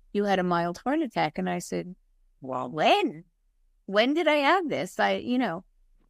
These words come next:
Speaker 1: and I, you know, whatever they gave me, I mean, I was really watching the screen and I was watching her go all through my heart, and they couldn't find anything wrong. But yet the blood work said that I had a mild heart attack. So now I'm taking,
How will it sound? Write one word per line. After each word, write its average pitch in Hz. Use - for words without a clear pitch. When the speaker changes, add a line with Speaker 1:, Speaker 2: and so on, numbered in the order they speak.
Speaker 1:
and 208
I, 226
you 254
know, 233
whatever 262
they 226
gave 190
me, 165
I 160
mean, 165
I 185
was 220
really 190
watching 180
the 160
screen 175
and 175
I 160
was 160
watching 185
her 190
go 170
all 175
through 220
my 196
heart, 165
and 214
they 214
couldn't 226
find 208
anything 202
wrong. 214
But 202
yet 196
the 190
blood 196
work 202
said 254
that 196
I 202
had 202
a 185
mild 175
heart 339
attack. 175
So 185
now 196
I'm 185
taking, 175